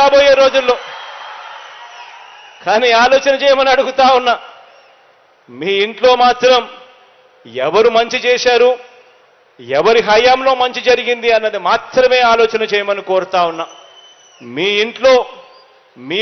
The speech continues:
జగన్ వల్ల, మీ అన్న వల్ల, మీ తమ్ముడి వల్ల, మీ బిడ్డ వల్ల మీ ఇంట్లో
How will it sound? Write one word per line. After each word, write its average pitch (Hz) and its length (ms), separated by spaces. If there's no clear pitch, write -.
జగన్ 247 360
వల్ల, 269 180
మీ 196 140
అన్న 254 160
వల్ల, 262 220
మీ 262 80
తమ్ముడి 269 340
వల్ల, 262 160
మీ 262 140
బిడ్డ 262 160
వల్ల 277 180
మీ 202 100
ఇంట్లో 262 220